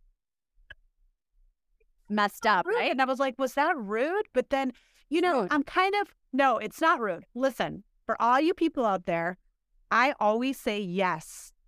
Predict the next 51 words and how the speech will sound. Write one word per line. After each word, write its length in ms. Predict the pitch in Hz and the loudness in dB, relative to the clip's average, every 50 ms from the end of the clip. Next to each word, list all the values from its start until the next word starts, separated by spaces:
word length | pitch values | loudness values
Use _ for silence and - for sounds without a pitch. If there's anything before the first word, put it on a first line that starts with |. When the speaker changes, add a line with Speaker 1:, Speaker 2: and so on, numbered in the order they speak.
| _ _ _ - | _ _ _ -4
Speaker 2:
to 180 | - 202 - - | -4 -4 -2 0
Erin. 460 | 208 196 180 160 156 156 - - 175 170 - | -2 -2 -2 -2 -4 -6 -10 -12 -16 -12 -10
Speaker 1:
He 80 | 220 | -8
does. 160 | 196 196 180 214 | -6 -4 -2 0
Speaker 2:
Like, 220 | 220 214 - - - _ _ | -2 -2 -4 -8 -16 _ _
I 180 | 220 220 240 240 | 0 2 2 2
love 340 | 240 220 208 220 226 254 262 | 0 0 2 2 2 2 2
having 340 | 262 269 240 233 254 254 | 2 2 2 2 0 -2
her 120 | 247 240 233 | -4 -4 -4
over. 500 | 202 202 196 180 202 202 196 196 196 196 - _ _ _ | -4 -4 -4 -2 -2 0 0 0 -2 -4 -6 _ _ _
She 180 | - - - - | -14 -8 -8 -6
could 120 | 226 262 202 | -4 -4 -2
be 140 | 240 233 | -2 0
my 180 | 220 220 190 190 | 0 0 -2 -2
third 380 | 185 - - 220 214 220 233 233 | -6 -4 -2 0 0 0 0 0
wheel 500 | 220 214 214 208 208 208 202 208 208 - - | -2 -2 -2 -2 -2 0 0 -2 -2 -4 -4
all 180 | 190 196 208 | -2 -2 -2
day 220 | 196 202 220 214 208 | -2 -2 -2 -2 -2
long 400 | 202 190 190 190 190 196 196 196 | 0 0 2 2 2 2 0 0
with 120 | 196 180 - _ - | -4 -6 -8 _ -4
Matt. 480 | 196 190 185 185 190 190 185 185 - - | 0 0 2 2 2 0 0 -2 -2 -4
Like, 240 | 208 196 190 - | -4 -6 -4 -4
Matt 400 | 208 202 220 214 214 220 240 226 | -2 0 2 4 4 4 2 2
and 140 | 220 220 196 | 0 -2 -2
her 360 | 175 180 202 190 190 196 185 - - | -2 -2 -2 0 0 0 -2 -2 -4
are 140 | 185 180 | -4 -2
like 180 | 170 170 160 - | -2 -4 -4 -6
this. 480 | 185 165 156 185 175 175 202 - - - | -8 -4 -2 -2 -2 -2 -2 -6 -6 -4
Like, 160 | 202 185 - | -4 -4 -4
he 180 | - - 277 269 | -6 -4 -4 -2
even 180 | 285 240 226 208 | -2 -2 -2 -4
said, 200 | 180 - 190 180 | -4 -4 -4 -2
like, 240 | 185 190 185 - - - - - - | -2 -2 -2 -4 -10 -18 -20 -6 0
"I 60 | 269 285 | 0 2
haven't 220 | 302 330 330 - | 2 2 2 0
seen 180 | - 285 254 254 | 0 0 0 2
Erin 260 | 262 269 269 254 233 | 2 2 0 0 -2
for 120 | - 220 | -4 -6
so 220 | 208 - - 214 190 | -6 -4 -2 -2 0
long. 400 | 208 233 254 269 269 269 262 247 | 2 4 4 4 4 4 2 2
I 80 | 226 214 | 0 0
miss 280 | 214 233 254 247 - - | 0 0 0 -2 -2 -4
her. 280 | 269 247 240 240 240 233 | -2 -2 0 0 0 -2
Like, 140 | 226 202 - | -2 -4 -4
what's 140 | 233 220 - | -8 -10 -6
going 240 | - 247 220 214 220 | -6 -6 -4 -2 -2
on?" 300 | 233 240 233 233 240 240 240 | 0 2 2 2 2 0 0
It's 160 | 247 240 - - | -4 -8 -6 -2
so 180 | - 311 302 | -2 -2 -2
cute. 460 | - - - 370 403 415 370 240 190 - | -2 -4 -4 -2 0 0 0 0 0 -2
Like, 180 | 214 226 214 | -4 -6 -6